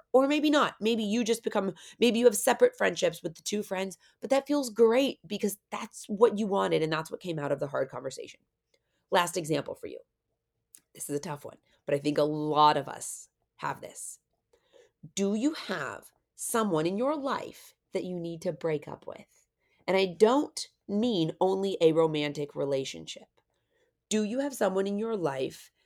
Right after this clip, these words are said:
that doesn't make you feel great, that is just a bad friend, someone that puts you down, someone that is a narcissist and it's all about them in the relationship, that it's very one-sided? Whatever it is,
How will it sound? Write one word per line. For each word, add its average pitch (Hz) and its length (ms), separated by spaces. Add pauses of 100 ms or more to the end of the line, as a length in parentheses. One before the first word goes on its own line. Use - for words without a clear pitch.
(200)
that 160 200
doesn't 175 280
make 175 180
you 170 80
feel 131 320
great, - 540 (480)
that 190 680
is 170 160
just 214 260
a 202 120 (220)
bad 175 440
friend, 151 800 (240)
someone 180 440
that 156 200
puts - 240
you 131 100
down, 175 640 (220)
someone 180 520
that 160 260
is 151 140
a 143 60
narcissist 156 880 (100)
and 139 440 (200)
it's 156 200 (120)
all 147 300
about 156 360
them 139 420
in 196 120
the 196 100
relationship, 190 600
that 160 80
it's 147 160
very 160 240
one-sided? 165 680 (480)
Whatever 165 500
it 226 120
is, - 460